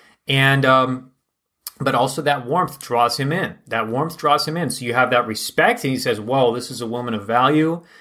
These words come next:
high value woman I can, I can see in my life. I can see actually having a partnership with. I would re-, I would respect her. I would admire her.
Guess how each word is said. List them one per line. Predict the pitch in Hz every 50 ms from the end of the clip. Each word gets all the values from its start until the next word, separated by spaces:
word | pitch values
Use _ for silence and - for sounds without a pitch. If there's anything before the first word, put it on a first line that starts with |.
| - _ _ _ _
high | - - 139 147 160
value | 147 151 151 151 143 139
woman | 135 143 143 156 160 139
I | 127 131
can, | 127 139 127 117 117 120 113 110
I | - 123
can | 120 - 123 110
see | - - - 127 131
in | 139 135
my | 131 123
life. | 113 113 120 143 165 -
I | 123 113
can | 120 117
see | 110 - - 120
actually | 117 127 127 - 139 123
having | 117 123 117 117 110
a | 104
partnership | - 131 131 135 147 135 - - 151 151
with. | 156 156 160 160 -
I | 117 113 117
would | 113 110
re-, | 110 107 104 - - -
I | 113 117
would | 113 107
respect | 104 104 - - - 135 135 -
her. | - 147 143 143 147 143
I | 113 110
would | 113 110 107
admire | 104 104 110 117 127 135 139
her. | 131 135 139 135 131 131 131